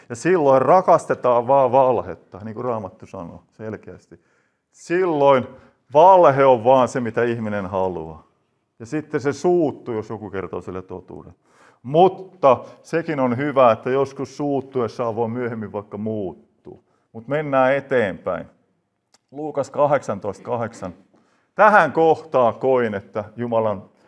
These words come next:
pyhä henki puhui, kun oli rukouksessa Herran Jeesuksen edessä, Isän edessä. Niin tähän kohtaan koin, että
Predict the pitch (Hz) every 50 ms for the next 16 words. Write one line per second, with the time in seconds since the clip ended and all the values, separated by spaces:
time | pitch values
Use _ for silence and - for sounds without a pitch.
0 | _ _ - 139 135 131 127 120 120 110 104 104 110 110 - 117 120 113 117 107
1 | - 104 104 - 107 107 101 92 104 120 113 - 107 92 - - 101 - - 95
2 | 104 107 104 98 101 95 - _ _ _ _ _ _ - 120 131 117 110 123 110
3 | - - 120 110 107 107 104 95 - - - 117 120 117 123 113 107 107 110 104
4 | 104 95 - - - 92 - _ _ _ _ - 117 - 170 185 180 175 156 131
5 | - 135 127 123 - - - 139 123 120 117 117 139 139 143 147 143 131 113 107
6 | 101 95 - - - 117 107